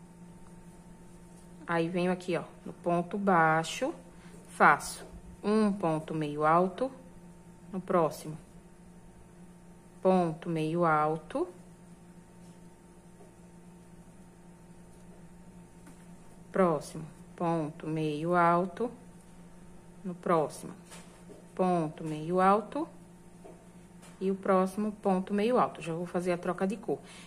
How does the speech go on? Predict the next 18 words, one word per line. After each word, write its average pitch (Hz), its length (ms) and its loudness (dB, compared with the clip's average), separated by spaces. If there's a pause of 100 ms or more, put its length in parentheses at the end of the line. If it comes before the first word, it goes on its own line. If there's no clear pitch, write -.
(100)
Então, 202 320 6
tem 226 200 4
que - 80 -8
ser 214 180 4
cinco 226 680 0
pontos 202 840 2
meios 190 720 4
altos 175 580 4
aqui 180 260 -2
nessa 180 280 -2
próxima 190 560 -2
carreira, 294 500 0
tá - 80 -12
certo? 202 380 -4 (600)
Nessa 165 240 -6
carreira 185 360 2
aqui, 180 200 -4
aliás. - 480 -4